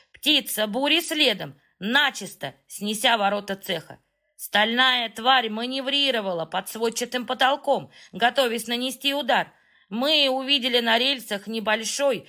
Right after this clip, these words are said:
маневровый паровоз и тут же нырнули в кабину.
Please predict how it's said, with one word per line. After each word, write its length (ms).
маневровый 600
паровоз 720
и 180
тут 400
же 220
нырнули 480
в 100
кабину. 480